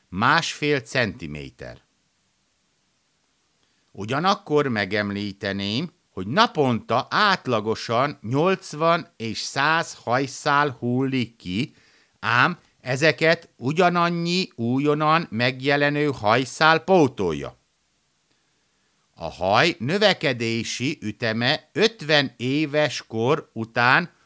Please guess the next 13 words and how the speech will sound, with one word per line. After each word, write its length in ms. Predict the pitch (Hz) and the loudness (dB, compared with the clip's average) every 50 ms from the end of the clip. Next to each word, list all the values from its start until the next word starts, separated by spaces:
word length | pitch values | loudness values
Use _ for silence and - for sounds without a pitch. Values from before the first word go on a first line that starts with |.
| _ _ | _ _
fokozatosan 960 | _ - - 165 180 - 180 170 147 170 160 147 - 151 139 - - 143 135 135 | _ -2 -2 -2 0 0 -2 0 2 2 2 2 2 0 -2 0 2 2 4 4
lelassul. 840 | 131 127 135 131 123 101 87 80 - - - - 80 65 65 62 - _ _ _ _ _ _ _ _ _ _ _ _ _ _ _ _ _ _ _ _ _ _ _ _ _ _ _ _ _ _ _ _ _ _ _ _ _ _ _ _ _ _ _ _ _ _ _ _ _ _ _ _ _ _ | 4 2 2 4 4 4 2 0 -2 -8 -12 -12 -12 -12 -12 -14 -16 _ _ _ _ _ _ _ _ _ _ _ _ _ _ _ _ _ _ _ _ _ _ _ _ _ _ _ _ _ _ _ _ _ _ _ _ _ _ _ _ _ _ _ _ _ _ _ _ _ _ _ _ _ _
Most 180 | - 85 85 - | -14 -14 -12 -4
szeretnék 680 | - 147 165 175 165 - - - 101 104 127 143 - - | 0 4 6 6 6 4 2 0 0 0 0 0 0 0
egy 180 | 101 98 - | -2 -2 -4
kis 180 | - - 92 - | -8 -12 -10 -10
szünetet 560 | - - - 107 113 113 104 - 98 82 78 | -8 -8 -6 -2 -2 -2 -2 -2 -2 -4 -4
tartani, 760 | - - - 78 80 82 - - 87 85 85 95 120 165 165 _ _ _ _ | -6 -6 -4 -4 -2 -4 -4 -6 -6 -4 -4 -2 -4 -4 -6 _ _ _ _
és 260 | 90 90 90 - - | -12 -12 -10 -10 -10
utána 720 | - 160 - - 110 98 92 90 85 82 85 104 131 139 - _ _ _ _ _ | -10 -8 -4 0 2 4 4 4 2 2 2 2 2 0 -2 _ _ _ _ _
folytatom 840 | _ - - 120 143 151 139 - - 85 80 - 90 90 107 120 - - | _ -2 4 6 6 6 6 4 0 0 0 2 2 2 2 2 0 -2
az 180 | 95 92 90 | -4 -4 -2
előadásomat. 1000 | 87 92 87 85 80 73 71 69 71 69 67 - - - 67 60 64 - - - | 0 2 2 2 2 2 2 0 -2 -4 -4 -6 -8 -10 -10 -10 -10 -10 -12 -18